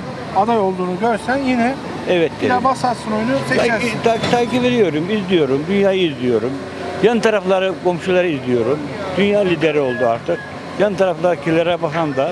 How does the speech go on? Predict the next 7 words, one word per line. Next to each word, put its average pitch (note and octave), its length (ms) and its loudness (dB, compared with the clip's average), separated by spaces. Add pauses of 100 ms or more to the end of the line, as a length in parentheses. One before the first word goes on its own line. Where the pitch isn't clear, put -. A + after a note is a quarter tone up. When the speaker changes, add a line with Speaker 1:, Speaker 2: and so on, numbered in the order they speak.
Speaker 2:
bak, C#3 100 0 (500)
yan G3 140 2
taraflardaki F3 680 2
ülkeler F3+ 720 0
ne F#3 60 0
hallerde D#3+ 520 0 (100)
düştüler. B2 380 -2